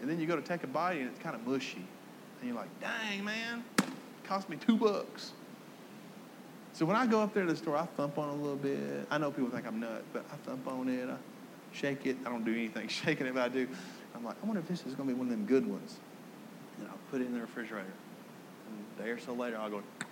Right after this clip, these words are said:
and, you know, it'll be good or not. And Wendy puts her nasty mess in a bowl somewhere, and I don't care about that. But mine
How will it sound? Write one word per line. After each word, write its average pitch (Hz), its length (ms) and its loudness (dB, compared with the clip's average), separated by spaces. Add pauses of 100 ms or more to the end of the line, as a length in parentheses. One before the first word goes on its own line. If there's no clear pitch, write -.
(880)
and, - 640 -2
you 113 60 -6
know, 120 140 -6
it'll 127 100 -4
be 151 120 -4
good 185 240 -4 (800)
or 110 140 -4
not. 101 220 -8 (1300)
And 117 80 -6
Wendy 214 220 2
puts 156 220 0
her 170 180 4
nasty 127 420 0
mess 120 320 0
in 117 80 0
a 107 40 -2
bowl 117 260 4
somewhere, 101 260 -2
and 110 80 2
I 120 60 2
don't 120 100 -4
care 120 120 0
about 101 200 -2
that. 117 220 4
But 113 100 -2
mine 139 460 8